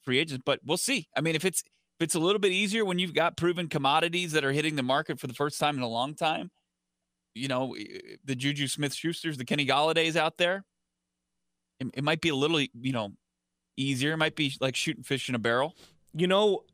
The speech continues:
Speaker 2: it's interesting with the p-, signing of Dak Prescott, uh, earlier this week. Uh, you, you found, and we talked a little bit about that, the Cowboys team now has a shelf life.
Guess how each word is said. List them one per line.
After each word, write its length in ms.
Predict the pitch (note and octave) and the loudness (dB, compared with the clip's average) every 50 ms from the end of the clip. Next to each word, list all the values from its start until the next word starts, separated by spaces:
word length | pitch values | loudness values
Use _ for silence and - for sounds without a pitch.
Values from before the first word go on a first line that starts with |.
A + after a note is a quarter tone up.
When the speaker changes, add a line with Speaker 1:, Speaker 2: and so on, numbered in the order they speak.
| _ _ _ - | _ _ _ 0
Speaker 2:
it's 180 | - F#3+ G3 - | 0 0 2 2
interesting 500 | A#3+ A#3 A#3+ A3+ - - G3+ F3 D#3 C#3+ | 0 0 0 -2 0 0 0 -2 0 0
with 200 | D#3+ F#3 F3 - | 0 0 2 0
the 80 | G3 | -2
p-, 240 | C#3+ - - - F3 | -4 -4 -10 -10 -6
signing 280 | - - G3 G#3 A#3 B3 | -2 0 2 2 2 2
of 100 | A3 D3+ | 2 2
Dak 200 | F3 E3 E3 - | 2 2 2 -2
Prescott, 500 | - D#3 D3+ C#3+ - - C3 A#2+ A2+ - _ _ _ - | -2 -4 -4 -4 -4 -6 -6 -6 -6 -10 _ _ _ -6
uh, 120 | C#3+ C#3 A#2 | -4 -4 -2
earlier 320 | - D#3+ D#3+ D3+ D3+ D#3 D#3 | 0 0 0 2 2 0 0
this 220 | C3 C3+ B2+ - - | 0 -2 -6 -6 -8
week. 340 | B2 B2+ A#2+ A2+ - - _ _ _ _ _ _ _ _ _ _ _ _ _ - | -8 -8 -8 -8 -10 -16 _ _ _ _ _ _ _ _ _ _ _ _ _ -4
Uh, 260 | D3 C#3 C3+ B2+ B2 - _ _ _ _ _ _ _ _ _ _ _ _ | -2 -2 0 -2 -4 -6 _ _ _ _ _ _ _ _ _ _ _ _
you, 220 | - D#3 F3+ A3 G3+ D#3 | -6 -2 -2 -2 -2 -4
you 280 | D#3 D3+ D3 E3+ F3 | -6 -4 -2 -2 -2
found, 460 | D3+ - - F#3 F3+ F#3 G3 G3+ G3 | -2 0 2 2 4 4 4 4 2
and 80 | F#3 D#3 | 2 0
we 80 | E3 D3 | 0 -2
talked 340 | - D#3+ E3 E3 D#3+ - | 0 0 0 0 0 0
a 40 | E3 | 0
little 200 | D#3 D#3+ D#3+ E3 | 0 0 0 0
bit 140 | D3 D#3+ D#3 | 0 2 0
about 340 | D3 C3 C#3+ C#3 C3+ B2 C3 | 0 0 0 -2 -2 -2 -4
that, 140 | C3+ C3+ A#2+ - _ _ _ _ _ | -6 -8 -8 -12 _ _ _ _ _
the 140 | - C#3 D#3+ | -10 -10 -8
Cowboys 540 | C#3+ - G#3 A3 A3 A3 A3+ G#3+ E3+ D#3 - _ _ - | -2 2 2 2 4 4 2 2 2 -2 -12 _ _ -10
team 280 | - - G3+ G3 F3 | -6 -2 -2 0 2
now 160 | E3 D#3+ D#3+ D#3+ | 2 2 2 2
has 200 | D3+ D#3 D3+ C3+ | 2 0 0 0
a 60 | B2+ | -4
shelf 320 | - - D3 A#2+ A2 - G#2+ | -4 -4 -4 -4 -6 -8 -14
life. 300 | - - - - - | -16 -16 -18 -20 -20